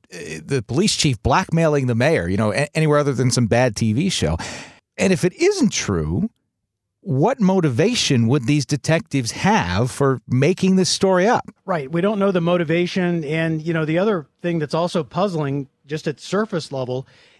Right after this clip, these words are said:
Speaker 2: the internal affairs detectives, th-, this is not their purview. This is not their jurisdiction. They don't develop cases,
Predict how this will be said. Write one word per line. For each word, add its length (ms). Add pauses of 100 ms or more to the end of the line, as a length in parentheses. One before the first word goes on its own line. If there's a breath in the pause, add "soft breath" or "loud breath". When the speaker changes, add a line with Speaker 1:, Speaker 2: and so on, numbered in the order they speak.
(160)
Speaker 2:
the 380
internal 320
affairs 300
detectives, 640
th-, 220
this 180
is 140
not 200
their 260
purview. 420
This 160
is 100
not 160
their 100
jurisdiction. 640
They 100
don't 220 (140)
develop 340
cases, 560